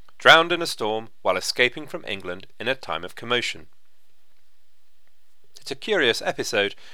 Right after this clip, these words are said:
which suggests that there may have been some kind of failed royal coup, but doesn't change our picture of Athelstan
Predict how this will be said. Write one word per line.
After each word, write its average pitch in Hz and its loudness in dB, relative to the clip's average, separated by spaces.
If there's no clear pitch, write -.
which - -2
suggests 143 4
that 139 -8
there 123 4
may 151 2
have 185 2
been 110 0
some 240 -2
kind 98 -2
of 113 -4
failed 123 2
royal 87 -2
coup, 120 -2
but 165 -4
doesn't 196 2
change 101 2
our 127 4
picture - -8
of - -6
Athelstan 92 -2